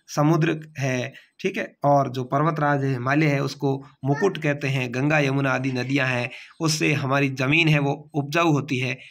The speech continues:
ठीक है। उसके आधार पर आपको पूछा, देखिए, "अस्य गद्यांश से समुचित शीर्षक लिखा था",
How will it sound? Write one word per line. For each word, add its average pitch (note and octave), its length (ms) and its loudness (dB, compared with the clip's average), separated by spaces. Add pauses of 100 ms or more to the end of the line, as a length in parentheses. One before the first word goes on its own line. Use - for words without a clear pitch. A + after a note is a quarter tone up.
ठीक A#3 140 -4
है। E4 80 -10 (200)
उसके G3 220 -4
आधार F#3 220 0
पर F3+ 120 -2
आपको D#3+ 200 -4
पूछा, E3+ 240 -4
देखिए, D#3 280 -2
"अस्य G3 260 -2
गद्यांश F3 480 -2
से F#3+ 80 -4
समुचित F3 420 -4
शीर्षक G#3+ 440 -4
लिखा A#2 220 -10
था", - 160 -20